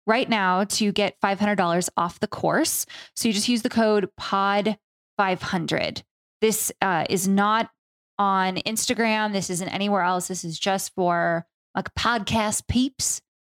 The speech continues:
So if you've been looking at trying to figure out, "How am I going to start to share my message with the world more broadly? Like, what the fuck is my signature <laughs> story?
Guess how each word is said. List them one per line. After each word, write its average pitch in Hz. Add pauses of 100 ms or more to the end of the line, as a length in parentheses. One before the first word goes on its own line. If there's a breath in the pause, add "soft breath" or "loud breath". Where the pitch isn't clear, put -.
(320)
So 202
if 226
you've 262
been 277
looking 233
at 190
trying 220
to 220
figure 214
out, 185
"How 247
am 370
I 349
going 208
to 202
start 190
to 190
share 196
my 202
message 170 (340 loud breath)
with 208
the 202
world 180
more 185
broadly? 175
Like, 196
what 269
the 285
fuck -
is 196
my 190
signature 180
<laughs> -
story? 175